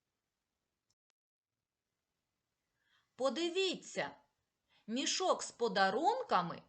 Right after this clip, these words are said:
вночі замерз під цією величезною кригою. Давайте її розіб'ємо.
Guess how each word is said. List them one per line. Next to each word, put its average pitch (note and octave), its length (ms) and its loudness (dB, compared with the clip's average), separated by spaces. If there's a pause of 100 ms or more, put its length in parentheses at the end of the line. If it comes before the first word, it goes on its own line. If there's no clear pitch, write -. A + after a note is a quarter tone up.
вночі C4 680 0
замерз E4+ 800 2 (140)
під - 220 -4
цією A3 640 0
величезною A3+ 1120 0
кригою. G#3 720 -4 (480)
Давайте G#3+ 540 2
її B3+ 380 -2
розіб'ємо. E4 920 -2